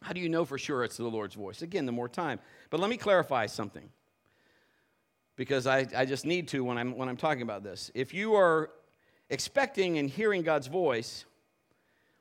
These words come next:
when you are born again, when you accept Christ as your Savior, s-, meaning the same thing,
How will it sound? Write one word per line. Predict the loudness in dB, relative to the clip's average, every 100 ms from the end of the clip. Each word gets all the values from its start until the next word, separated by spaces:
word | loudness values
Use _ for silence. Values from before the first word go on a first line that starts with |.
| _ _ _ _
when | 0 2
you | 4 4
are | 4
born | 2 2 2
again, | 2 2 2 2
when | 2 0
you | -2 -2 -2
accept | -4 -4 0 0 0
Christ | 2 4 2 -2
as | -4
your | -4
Savior, | -4 -2 0 -2 -6
s-, | -8 -16 -6
meaning | -2 2 0
the | -2
same | -2 -2 -2
thing, | -2 -2